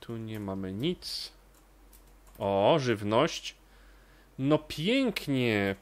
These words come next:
Puchy z psią karmą. Tak jest. Bardzo dobrze. Bardzo dobrze, to cieszy. Oby więcej takich znajdek i już w ogóle będę, będę super szczęśliwy. To se zamkniemy na moment.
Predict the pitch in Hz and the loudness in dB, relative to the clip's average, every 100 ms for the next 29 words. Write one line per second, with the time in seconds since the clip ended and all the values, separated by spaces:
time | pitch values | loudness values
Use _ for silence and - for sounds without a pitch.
0 | - 190 175 165 - 180 175 - 143 110 | 0 2 2 0 0 -2 2 6 8 6
1 | 104 98 - 170 151 107 - - - - | 0 -2 -2 0 0 0 -2 -16 -20 -20
2 | - 113 131 170 202 175 110 107 95 - | -18 0 4 4 4 2 2 0 -4 -6
3 | _ _ - _ _ - - - - 117 | _ _ -20 _ _ -20 -20 -20 -14 0
4 | 117 135 160 139 113 117 156 123 104 101 | 2 2 0 0 -2 -2 -2 0 -2 -4
5 | 101 - - - 143 165 170 165 131 120 | -12 -18 -20 -2 2 4 6 4 2 0
6 | 117 120 107 127 170 190 160 160 151 147 | -2 -2 0 0 0 -2 -2 -2 -2 -2
7 | 151 151 143 143 139 135 - - - - | -2 -2 -2 -2 2 0 0 -12 -20 -8
8 | 135 135 135 139 117 107 - 107 - 107 | -4 -2 0 0 0 -2 -2 -6 -4 -4
9 | 110 156 196 - - - _ - - 113 | -2 -2 -4 -10 -20 -20 _ -20 -12 -12
10 | 107 110 101 - 107 104 104 101 101 123 | -10 -10 -10 -6 -6 -4 -4 -4 -4 -2
11 | 160 165 | -2 -6